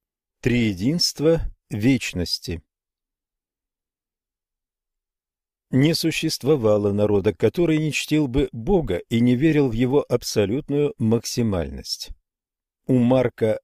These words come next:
Варрона в книгах древностей находим замечание, что сиссениты поклонялись, как такому максимуму, единству. Примечание. Сиссениты, вероятно,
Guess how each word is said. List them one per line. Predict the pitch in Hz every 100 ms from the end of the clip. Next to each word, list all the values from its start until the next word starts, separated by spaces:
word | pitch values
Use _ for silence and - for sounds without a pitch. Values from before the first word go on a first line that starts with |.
| -
Варрона | 101 95 90 120 143 87
в | -
книгах | - 98 85 90 - _
древностей | - 104 101 90 76 95 - - 147 - _ _ _ -
находим | 107 104 135 110 113 -
замечание, | - 101 117 113 110 175 180 110 85
что | - - 101 80
сиссениты | - - - 180 - - 85 80 71 - 123 _ _ _
поклонялись, | - 123 120 131 151 196 120 - -
как | - 107 -
такому | 117 - 110 107
максимуму, | 107 98 - - 80 80 80 -
единству. | 127 104 175 131 101 85 - - 90 - _ _ _ _ _ _ _ _ _ _
Примечание. | 107 101 98 - 110 110 143 165 - _ _ _ _ _ _ _
Сиссениты, | - - 127 - 139 147 170 156
вероятно, | 139 139 139 143 - 135